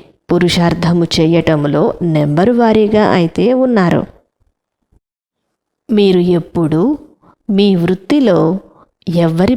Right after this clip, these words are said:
పట్ల నెగటివ్ భావాన్ని ఉంచుకోవద్దు. దీని వలన మీకు లాభము ఉండదు, వారికి కూడా లాభము కలగదు. ఇతరుల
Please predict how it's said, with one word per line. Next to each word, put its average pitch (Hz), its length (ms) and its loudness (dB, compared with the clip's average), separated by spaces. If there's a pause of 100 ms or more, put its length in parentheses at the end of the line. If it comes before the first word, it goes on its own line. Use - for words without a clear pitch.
పట్ల 214 300 -2 (760)
నెగటివ్ 254 480 0 (180)
భావాన్ని 165 580 0 (200)
ఉంచుకోవద్దు. 165 800 -2 (1500)
దీని 226 480 0
వలన 180 320 2 (460)
మీకు 165 280 0
లాభము 190 500 0 (120)
ఉండదు, 185 360 0 (500)
వారికి 185 480 0
కూడా 180 240 0 (140)
లాభము 170 480 0
కలగదు. 170 460 0 (1900)
ఇతరుల 202 520 0